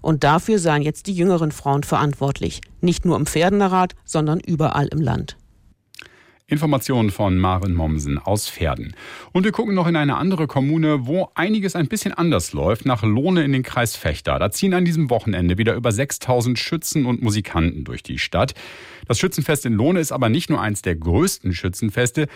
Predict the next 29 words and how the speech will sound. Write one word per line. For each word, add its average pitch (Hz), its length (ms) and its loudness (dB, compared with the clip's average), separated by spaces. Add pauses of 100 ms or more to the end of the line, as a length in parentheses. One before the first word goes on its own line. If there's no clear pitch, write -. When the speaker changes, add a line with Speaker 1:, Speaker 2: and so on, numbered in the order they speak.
(220)
Speaker 2:
Es - 120 -12
gibt 175 180 -4
auch 151 80 0
noch 143 140 0
eine 135 180 2
andere 104 320 0
Besonderheit, 73 840 0
den 113 260 2
Integrationsschützenkönig. 143 1800 -2 (340)
Menschen 135 340 2
mit 120 140 0
einer 98 200 2
Behinderung 117 640 0
sollen 117 260 2
hier 120 140 2
nämlich 117 220 0
genauso 135 420 2
teilnehmen 117 560 0
können 120 340 0
wie 131 200 -2
alle 117 220 0
anderen. 67 540 -2
Lotti 151 280 0
Höfer, 165 460 0
wie 160 120 -2
sieht 170 160 -2
das - 140 -2
genau 104 220 2
aus? - 360 -6